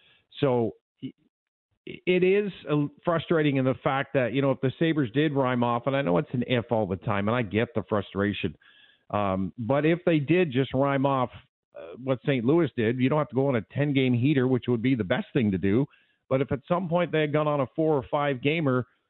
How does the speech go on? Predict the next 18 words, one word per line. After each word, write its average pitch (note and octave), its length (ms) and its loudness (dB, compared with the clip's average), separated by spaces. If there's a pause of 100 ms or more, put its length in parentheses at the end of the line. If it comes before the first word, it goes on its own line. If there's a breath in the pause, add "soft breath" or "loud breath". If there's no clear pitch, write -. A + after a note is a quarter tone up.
(260)
uh, G#2+ 260 -8
you D3+ 120 0
know, D3 80 2
the C#3 80 0
conversation D3 640 -2
is C#3+ 160 0
you're A#2+ 140 -2
four D#3+ 180 0
points D3 320 -2
out D3 220 2
here. G#2+ 260 0
And, G#2+ 280 0
you C3 100 0
know, B2+ 120 2
I B2+ 160 0
saw E3+ 380 0
a C#3 60 0
graphic, B2+ 500 -2